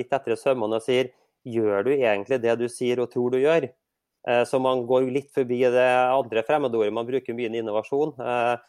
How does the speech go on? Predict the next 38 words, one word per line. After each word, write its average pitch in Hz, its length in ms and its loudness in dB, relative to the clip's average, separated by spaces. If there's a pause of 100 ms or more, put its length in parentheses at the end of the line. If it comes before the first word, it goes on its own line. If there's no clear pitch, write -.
(200)
cargo 113 400 0
cult. 160 340 -2
Man 120 160 -2
har 127 120 0
bare 120 180 2
bygd 139 320 -4
opp - 140 -10
noe 156 180 2
og 113 220 2
bygd 117 180 -4
en 127 80 -2
illusjon, 143 540 -2 (460)
og 123 100 -2
så 143 80 4
har 143 100 4
man 131 140 4
egentlig 123 180 -2
ikke 113 160 -2
forstått 127 320 -2 (160)
noe 123 380 0
som 123 260 -8
helst 139 340 -6
om 139 140 -4
hva 123 160 4
noe 123 320 0
som 120 160 -4
helst 120 160 -6
handler 123 240 2
om, 156 300 2
og 131 340 2 (320)
det 131 80 2
blir 135 160 2
mer 101 320 2 (160)
bullshit-bingo. 113 800 -4 (100)
Så, - 160 -4
eh, 123 460 0
jo 143 100 0
da, 131 160 0